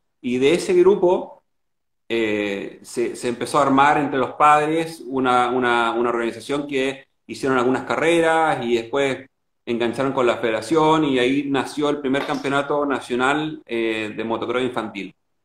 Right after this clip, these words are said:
Y se hicieron las categorías, eh, cincuenta, eh, y creo que ochenta y cinco, si no me equivoco. Eh, y había, ponte tú, cincuenta automático y cincuenta con caja, porque habían motos,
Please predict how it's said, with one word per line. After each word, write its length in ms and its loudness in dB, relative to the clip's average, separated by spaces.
Y 140 -10
se 140 -10
hicieron 360 0
las 120 -2
categorías, 760 0
eh, 420 -4
cincuenta, 960 -4
eh, 840 -6
y 200 -8
creo 340 2
que 600 0
ochenta 320 -8
y 40 -12
cinco, 320 -6
si 120 -12
no 60 -6
me 120 -6
equivoco. 580 -6
Eh, 640 -6
y 120 -4
había, 240 2
ponte 180 -2
tú, 120 -4
cincuenta 1120 0
automático 840 2
y 100 -4
cincuenta 840 0
con 180 -2
caja, 340 -2
porque 200 -8
habían 240 0
motos, 460 0